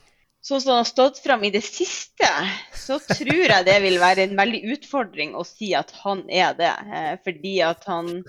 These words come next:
virker litt for opptatt av seg selv og sine egne prestasjoner, og at han må vises frem en av laget og laget sine prestasjoner. Eh, så da, der blir det utfordring, eh, akkurat her og nå. Selv om han, jeg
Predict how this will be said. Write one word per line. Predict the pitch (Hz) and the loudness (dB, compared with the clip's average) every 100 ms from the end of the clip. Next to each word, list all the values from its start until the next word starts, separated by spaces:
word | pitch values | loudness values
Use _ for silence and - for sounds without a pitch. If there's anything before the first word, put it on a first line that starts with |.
| - 185 | -6 0
virker | - - 294 | 2 2 2
litt | 254 330 - - - | 2 2 -2 -20 -4
for | 226 208 160 - _ _ - | 2 2 2 -6 _ _ -16
opptatt | 214 - 160 - | -14 -6 -4 -2
av | 165 180 | -2 -2
seg | 175 170 | -4 -12
selv | - 196 165 160 | -6 -4 -4 -8
og | |
sine | - 180 175 170 | -10 -8 -6 -4
egne | - 180 180 160 | 0 0 0 -6
prestasjoner, | 156 160 160 - 165 170 131 | -8 -10 -12 -12 -10 -8 -6
og | 127 151 143 - - _ 180 | -4 -2 -4 -8 -20 _ -16
at | - | -4
han | 196 190 170 | 0 0 -2
må | 151 151 147 139 | -6 -2 -2 -2
vises | - 170 170 - | -4 -8 -8 -4
frem | 175 160 - | -4 -2 -4
en | - 165 151 - _ | -6 -6 -10 -18 _
av | 156 165 165 | -2 -2 0
laget | 165 175 175 - | 2 0 -2 -6
og | 156 | -4
laget | 160 147 - | -4 -6 -16
sine | 113 | -16
prestasjoner. | 143 - 139 151 - 175 _ _ _ _ _ _ | -16 -18 -20 -20 -20 -20 _ _ _ _ _ _
Eh, | 185 - 160 - - | -12 -10 -12 -16 -20
så | - 175 | -12 0
da, | 196 208 185 | 4 4 4
der | 208 240 214 | 4 4 2
blir | 202 214 | -2 -6
det | 139 135 | -6 -6
utfordring, | 214 - 147 - 175 180 | -8 -6 -6 -8 -14 -12
eh, | 170 147 - - - | -10 -10 -12 -16 -16
akkurat | 175 190 160 196 | -12 -6 -6 -2
her | 175 160 | -2 -2
og | 190 | -8
nå. | 233 | -10
Selv | - 220 208 | -4 0 0
om | 208 | 2
han, | 196 196 | 0 2
jeg | 175 | -2